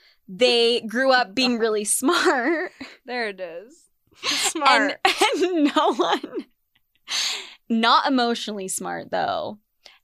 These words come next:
Speaker 1: And maybe, you know, I'm generalizing, but these are just the nerds that I've met, okay? And I can talk about my experiences. They go to Palo Alto. They sell their stupid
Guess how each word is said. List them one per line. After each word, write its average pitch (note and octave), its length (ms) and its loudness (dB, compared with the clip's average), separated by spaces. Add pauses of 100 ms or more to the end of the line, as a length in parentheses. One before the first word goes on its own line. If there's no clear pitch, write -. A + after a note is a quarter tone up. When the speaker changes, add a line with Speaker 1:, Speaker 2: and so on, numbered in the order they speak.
Speaker 1:
And A3 240 0
maybe, C#4 760 -2 (280)
you B3 180 -2
know, C#4+ 320 2
I'm A3 180 -2
generalizing, B3 920 0
but G3+ 280 2
these G#3+ 200 -4
are B3+ 100 2
just C#4+ 260 0 (100)
the A#3 180 -2
nerds G#3+ 580 -2
that G3 380 0 (100)
I've F#3+ 240 -2
met, A#2 380 -8 (320)
okay? D#4+ 340 2
And B3 80 0
I A#3+ 100 0
can B3 120 -2
talk A#3 180 -2
about A3 180 0
my G3 140 -4
experiences. - 880 -8 (400)
They B3+ 680 0 (1120)
go C4 140 4
to D#4 80 0
Palo F#4 320 2
Alto. D4 800 0 (180)
They A3 580 -2
sell C#4 720 2
their G#3 420 -2
stupid E4 1120 -2